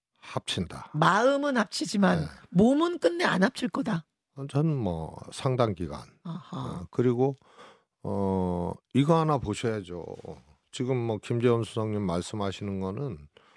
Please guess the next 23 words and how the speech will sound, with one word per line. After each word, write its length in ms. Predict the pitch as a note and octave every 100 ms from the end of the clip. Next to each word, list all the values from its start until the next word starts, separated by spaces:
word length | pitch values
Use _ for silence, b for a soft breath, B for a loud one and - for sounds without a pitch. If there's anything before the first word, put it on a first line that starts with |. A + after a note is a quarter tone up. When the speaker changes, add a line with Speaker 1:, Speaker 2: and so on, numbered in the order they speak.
| b -
Speaker 1:
뭐 500 | G#1+ G#1 - - - _ _ _ - - - - G2
놓여 280 | G#2 A#2+ C#3
있는 320 | C#3 C3+ C3
일정일 520 | G#2 A2 - C3+ A#2 G2+
수도 300 | - G2 A#2+
있거든요. 520 | F#2+ - F#2 G2+ D#3+
조국, 420 | - F#2+ E2+ F2 - _
조국 300 | - F2+ E2+
Speaker 2:
음. 120 | F3+ E3+
Speaker 1:
대표의. 440 | D3+ D2 E2+ D3 - b b b _ -
우선 280 | F#2 F#2 F2
이제 160 | E2+
대법 340 | E2+ G2+ G2+ -
판결이 380 | G#2+ F#2+ F#2 E2
확정되면, 880 | E2 - B2 B2 F2+ E2 G2+ G#2+ D#2+ C2+ b b b -
어, 100 | - -
파기환송되지 960 | - B2+ A#2+ G#2+ F#2+ F#2+ F2 E2+ -
않으면, 680 | E2+ D#2+ D#2+ D#2+ E2+ A#2 D#3 _ B B B B B B F2
어, 460 | - E2+ D2 D#2+ D#2+ -
일단 240 | G#2+ G#2
실형을 440 | A2+ - C3+ A#2+ G#2
받았잖아요. 720 | - - D#2+ - D#2+ - A3+
Speaker 2:
네. 280 | F#3+ F3 F3